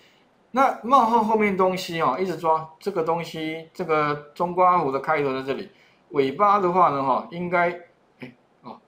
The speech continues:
我又忘了，我把它分，分享哦，哦，我又分享一下，不好意思哦。OK，好，那，那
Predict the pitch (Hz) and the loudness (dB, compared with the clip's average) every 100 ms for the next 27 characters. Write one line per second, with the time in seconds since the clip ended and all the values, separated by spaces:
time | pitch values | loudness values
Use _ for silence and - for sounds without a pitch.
0 | _ - 117 135 147 127 120 - _ _ | _ -14 -8 -4 -2 -2 -4 -12 _ _
1 | _ _ _ _ 120 113 117 117 143 147 | _ _ _ _ -12 -8 -8 -4 -4 -4
2 | 143 131 101 107 127 117 - _ _ _ | -4 -4 -6 -10 -12 -14 -14 _ _ _
3 | - 147 196 180 196 202 208 160 113 127 | 0 2 2 4 2 4 2 2 0 -2
4 | 131 120 - 107 - _ _ _ _ _ | 2 0 0 -8 -12 _ _ _ _ _
5 | - _ _ _ _ _ _ - 110 - | -20 _ _ _ _ _ _ -18 -14 -12
6 | - - 117 117 - - _ _ _ _ | -12 -4 -2 -2 -8 -20 _ _ _ _
7 | _ _ _ _ _ _ _ _ - 151 | _ _ _ _ _ _ _ _ -4 -4
8 | - - _ _ _ 185 220 208 | -4 -14 _ _ _ 2 6 6